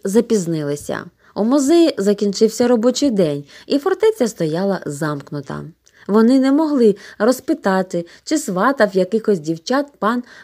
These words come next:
Володийовський, та чи влучно він стріляв, тому не були певні, чи правильно відгадали Антипкову загадку. Повештавшись перед зачиненою брамою,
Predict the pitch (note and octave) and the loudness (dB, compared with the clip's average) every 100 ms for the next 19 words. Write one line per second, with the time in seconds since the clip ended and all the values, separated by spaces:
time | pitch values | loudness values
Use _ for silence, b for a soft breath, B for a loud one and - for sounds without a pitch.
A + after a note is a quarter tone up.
0 | B A3+ D#4 A3 G#3 D#3+ D3 - - C#3+ | B 0 2 4 2 2 -4 -8 -8 -8
1 | D3 _ _ _ A4 A4 C4 D3+ F3 - | -8 _ _ _ -8 -2 -2 0 -2 0
2 | G#3 D#3 D#3 - D#3 D#3 D3 D3 - B | -2 -2 -6 -6 -4 -2 -2 -6 -12 B
3 | B - F4+ A#4+ A4 A#3 B3+ C#4 E4 F4+ | B 0 2 2 0 0 2 2 2 2
4 | C4+ G3 D#3+ D3+ E3+ - E3+ D3+ E3 G#3+ | 2 2 0 -6 -10 -10 -8 -6 -4 -4
5 | F#3+ D3+ D#3 D#3 D#3 D#3+ D#3+ E3 D3+ - | -4 -6 -10 -6 -4 -4 -4 -8 -8 -8
6 | D3+ - G3+ D3 D3 C#3+ D3 C3+ - - | -10 -4 -2 -2 -6 -4 -4 -4 -14 -12
7 | C3+ D#3 _ _ B B B - E4 B4 | -12 -14 _ _ B B B 0 4 4
8 | - F4 C#4 A3+ - B3 A#3 F#3 G3 A#3 | 2 -2 -2 -2 2 4 4 2 0 0
9 | A3 G3 F3 D#3+ D3 D3+ D#3+ A3 C4 A3+ | 0 0 -4 -6 -8 -6 -4 -2 2 2